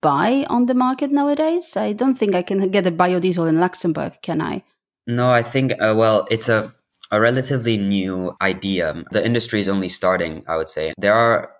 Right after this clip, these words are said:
Speaker 2: a few, I think there are, um, in Luxembourg, there are, um, gas stations where you can get biodiesel. But yeah, it, it isn't still kind of, uh, worldwide and common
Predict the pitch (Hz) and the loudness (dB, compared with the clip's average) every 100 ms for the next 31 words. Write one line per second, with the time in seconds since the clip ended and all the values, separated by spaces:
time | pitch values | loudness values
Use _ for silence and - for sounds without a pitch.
0 | _ - 101 - 113 113 101 107 120 110 | _ -10 -8 -8 -2 2 2 2 2 4
1 | 104 101 95 - 90 87 87 95 95 98 | 4 4 2 0 0 0 -4 -6 -4 -6
2 | - 92 90 80 85 85 85 80 85 85 | -6 -6 -6 -2 -2 0 0 -2 -4 -4
3 | 85 87 90 - 90 85 82 82 82 78 | -4 -2 -2 -2 -4 -6 -8 -8 -8 -8
4 | 80 82 78 - - 90 85 82 80 82 | -8 -6 -8 -6 -2 0 0 -2 -6 -6
5 | 80 - _ _ - 95 98 101 95 95 | -8 -10 _ _ -6 -2 2 2 2 2
6 | 107 107 113 110 110 101 - 101 92 90 | 2 2 2 2 0 0 2 2 2 0
7 | - 90 82 82 - _ _ _ _ _ | -2 -2 -2 -6 -16 _ _ _ _ _
8 | - 82 90 95 92 85 85 85 78 - | -2 0 2 0 2 2 2 0 -6 -6
9 | 85 80 82 - | -4 -4 -8 -12